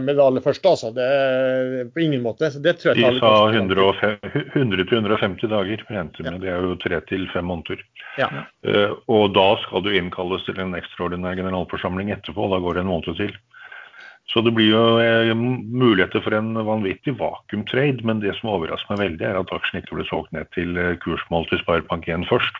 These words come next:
Speaker 2: på fem øre, som jo i seg selv er alt for høyt, for det forutsatte jo,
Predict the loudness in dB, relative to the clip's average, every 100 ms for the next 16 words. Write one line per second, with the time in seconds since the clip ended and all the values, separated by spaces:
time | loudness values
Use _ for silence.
0 | -10 -6 -4 -4 -4 -4 -2 -2 -4 _
1 | -20 -20 -18 -20 -20 _ -2 2 4 4
2 | 4 2 0 -2 -4 0 0 2 -2 -2
3 | 0 2 2 0 2 2 2 -2 -2 -4
4 | -4 -6 -4 -4 -4